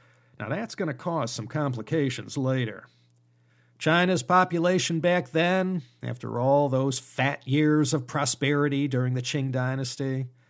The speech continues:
was about three hundred million, versus the United States, who had a population of about two million, or roughly one half a percent of China's number. And we've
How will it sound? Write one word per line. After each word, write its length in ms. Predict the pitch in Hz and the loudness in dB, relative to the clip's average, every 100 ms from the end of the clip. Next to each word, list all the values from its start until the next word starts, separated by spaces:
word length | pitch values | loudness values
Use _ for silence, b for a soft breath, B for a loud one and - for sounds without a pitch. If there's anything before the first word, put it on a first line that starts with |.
| b 262 | b 0
was 180 | 277 | 2
about 420 | 277 311 294 277 - | 2 2 0 0 -2
three 240 | 196 180 | 0 2
hundred 320 | 156 147 131 | 2 2 2
million, 520 | 135 139 123 107 95 - _ _ - | 0 2 0 -2 -10 -20 _ _ -10
versus 520 | 120 120 - 110 - | -8 -6 -8 -12 -12
the 100 | 110 | -12
United 400 | 117 117 113 - | -8 -8 -8 -10
States, 500 | - 262 226 190 - | 2 4 6 2 0
who 120 | 147 | 0
had 120 | 131 | 0
a 40 | 123 | 2
population 680 | 151 135 143 135 135 - 131 | 2 2 0 -2 -2 -2 -2
of 100 | 127 | 0
about 480 | 127 202 196 185 _ b b b b _ - | 2 4 2 -2 _ b b b b _ -2
two 180 | 175 120 | 0 0
million, 440 | 101 101 95 98 b b | -4 -16 -20 -20 b b
or 120 | 190 | 2
roughly 500 | 180 - 139 131 123 b b b b - | 4 2 2 2 0 b b b b 0
one 180 | 160 | 2
half 300 | 123 143 127 | 2 0 0
a 40 | 131 | -4
percent 560 | 143 131 254 190 139 | -4 2 4 6 4
of 80 | 110 | -2
China's 460 | - 143 120 107 - | -2 0 0 -4 -8
number. 440 | 107 98 98 98 _ _ - | -10 -10 -14 -18 _ _ -10
And 180 | 120 110 | -6 -6
we've 320 | 107 - | -8 -12